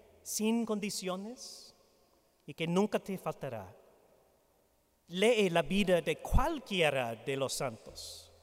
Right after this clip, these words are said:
y te darás cuenta de eso. Ellos no fueron personas pasivas.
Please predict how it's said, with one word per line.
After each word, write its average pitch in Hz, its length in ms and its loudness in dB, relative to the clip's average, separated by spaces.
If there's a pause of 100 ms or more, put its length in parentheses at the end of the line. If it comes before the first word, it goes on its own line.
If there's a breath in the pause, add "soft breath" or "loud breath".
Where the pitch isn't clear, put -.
(640)
y 151 120 -8
te 185 160 2
darás 175 280 2
cuenta 190 440 2
de 156 180 -4
eso. - 420 -10 (500)
Ellos 214 380 2
no 175 300 6
fueron 156 500 4
personas 135 600 -4
pasivas. - 960 -10